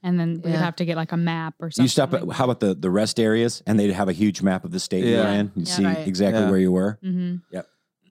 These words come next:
Speaker 2: Yeah, we used to use the maps. It was fun.
Speaker 3: Yeah. But I, I remember when I first, my friend Bobby Bradensteiner, who lived a few blocks down, bl-, blocks away, he was the guitar guy.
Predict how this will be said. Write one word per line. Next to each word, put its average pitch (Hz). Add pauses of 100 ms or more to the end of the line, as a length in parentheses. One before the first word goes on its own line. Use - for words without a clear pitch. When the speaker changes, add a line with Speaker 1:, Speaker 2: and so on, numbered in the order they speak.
(120)
Speaker 2:
Yeah, 220
we 196
used 180
to 180
use 190
the 190
maps. 202
It 185
was 180
fun. 87 (160)
Speaker 3:
Yeah. 87 (360)
But 117
I, 139
I 120
remember 127 (100)
when 101
I 98
first, -
my 98 (380)
friend 98
Bobby 95
Bradensteiner, 90 (120)
who 92
lived 90
a 90
few -
blocks 87
down, 87 (180)
bl-, 90 (160)
blocks 87
away, 87 (460)
he -
was 92
the 85
guitar 85
guy. 73